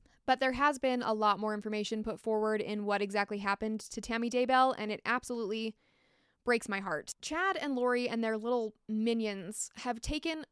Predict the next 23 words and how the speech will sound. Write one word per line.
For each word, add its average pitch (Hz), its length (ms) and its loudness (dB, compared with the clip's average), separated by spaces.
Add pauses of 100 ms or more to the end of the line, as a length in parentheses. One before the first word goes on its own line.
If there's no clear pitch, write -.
so - 360 -2
many 381 200 -2
lives, 220 600 -2 (100)
and 247 160 2
those 262 160 2
lives 320 300 2
lost 240 360 2
ripple 240 360 -4
out 208 340 0 (320)
to 247 140 -8
cause 240 320 0 (100)
so 320 320 -4
much 370 240 -6
pain 214 400 -6
to 240 100 -10
so 302 380 -6
many 339 160 -6
people 196 420 -4 (720)
because 285 300 -2
these 302 200 -2
two 311 220 -2
were 254 160 2
delusional 220 840 0